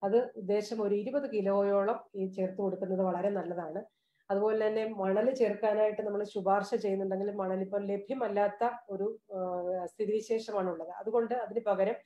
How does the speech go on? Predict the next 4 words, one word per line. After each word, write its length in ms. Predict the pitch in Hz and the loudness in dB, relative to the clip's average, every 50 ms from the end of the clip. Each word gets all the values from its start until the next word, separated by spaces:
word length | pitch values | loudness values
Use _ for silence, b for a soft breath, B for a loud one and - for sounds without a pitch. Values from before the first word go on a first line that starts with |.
| b b b b b b b _ _ - | b b b b b b b _ _ -2
മണ്ണിളക്കം 540 | 208 208 214 226 226 226 226 226 247 247 208 | 2 4 6 6 6 6 6 4 2 0 0
കിട്ടാനായിട്ട് 500 | 214 190 - 202 202 196 190 190 190 190 185 - | -2 2 2 4 4 4 4 2 2 0 -2 -2
കട്ടിയുള്ള 540 | 208 196 - - 254 247 226 220 226 220 220 - | -4 -4 0 4 4 4 6 4 2 0 0 -4
ഉറച്ച 420 | 202 196 208 214 214 - - - | -6 -2 -2 -2 -2 -4 -4 0